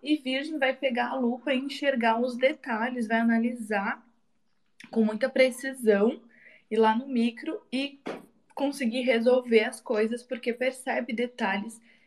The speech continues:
que passam despercebidos normalmente. Então, Virgem tem essa questão bem analítica, detalhista, resolutiva, muito prática.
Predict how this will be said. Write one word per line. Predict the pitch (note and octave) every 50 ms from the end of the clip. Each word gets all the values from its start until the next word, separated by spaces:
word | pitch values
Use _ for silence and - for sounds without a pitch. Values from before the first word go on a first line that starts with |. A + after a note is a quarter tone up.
| _ _ _ _ _
que | - - C#4+ C4 C4 D4
passam | - _ D4 B3+ A#3 B3 - C4 B3+
despercebidos | A#3 - - - A#3+ A#3 - C#4 C#4 A#3 A#3+ A#3 A3 A#3
normalmente. | A#3+ A#3 A3+ A#3 B3+ C#4+ C#4+ B3+ G#3 G3 G3 G3 - - - - - - - - - - - - - - - - A#3+ - -
Então, | B3 B3+ A#3 C#4+ C#4 B3+
Virgem | C#4 C#4 C#4+ D4+ D#4 D#4
tem | D#4 - D#4+ D#4 E4 A4+ A#4+
essa | A4 - D#4 -
questão | C4 C4 B3 C4+ B3 A3+
bem | A3 A3
analítica, | G#3 G#3 G3 F#3+ F#3+ A3 A3 G#3+ - - G3+
detalhista, | F#3 F#3 - G3+ F#3 F#3+ G3 G#3 G3+ G3 - G3+
resolutiva, | F3 E3+ B3 C4+ C#4 C4 A#3 A3 G3+ G#3 G3+ - - - B3+ B3 G#3 G#3+ G#3
muito | A3 A#3+ C#4+ -
prática. | - - A#3 G3 F#3 F3+ - - - - - - - -